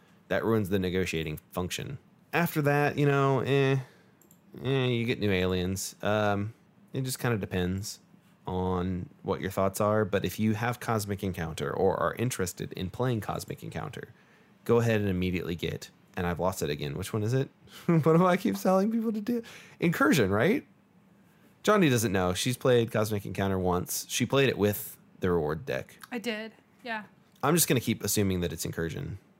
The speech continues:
Speaker 1: So the reason that I keep getting confused about this is because depending on which version of Cosmic Encounter you're playing, like, which published version, everything's different.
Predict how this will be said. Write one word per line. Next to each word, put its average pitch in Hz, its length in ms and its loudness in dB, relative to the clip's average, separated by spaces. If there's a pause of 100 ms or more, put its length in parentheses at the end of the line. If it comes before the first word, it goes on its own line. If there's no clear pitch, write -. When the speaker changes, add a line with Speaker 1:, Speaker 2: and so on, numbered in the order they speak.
(640)
Speaker 1:
So 151 200 6
the 147 120 4
reason 214 240 6
that 147 80 6
I 120 80 4
keep 104 180 -6
getting 98 180 2
confused 85 380 -4
about 73 240 -4
this - 340 -6
is 95 140 -2
because 90 600 -2 (1000)
depending 123 640 2
on 101 300 0
which 104 200 2
version 104 460 2
of 92 160 -4
Cosmic 101 480 -2
Encounter 92 360 -4
you're 87 120 -4
playing, 95 340 -2
like, 87 160 -4
which - 240 -8
published 95 440 -4
version, 113 560 -2 (420)
everything's 107 400 2
different. - 420 -6